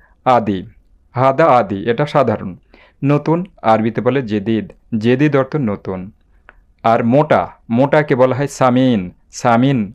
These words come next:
অর্থ মোটা। ছোট, ছোট আরবিতে সগির। সগির অর্থ ছোট। লম্বা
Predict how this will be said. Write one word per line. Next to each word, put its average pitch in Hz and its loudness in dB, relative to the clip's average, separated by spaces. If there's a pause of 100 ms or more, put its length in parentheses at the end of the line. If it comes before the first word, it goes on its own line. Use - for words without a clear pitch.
অর্থ 110 -2
মোটা। 98 -6 (400)
ছোট, 156 0 (200)
ছোট 135 -2
আরবিতে 123 0 (160)
সগির। 113 0
সগির 110 -2
অর্থ 104 -2 (160)
ছোট। - -8 (480)
লম্বা 123 2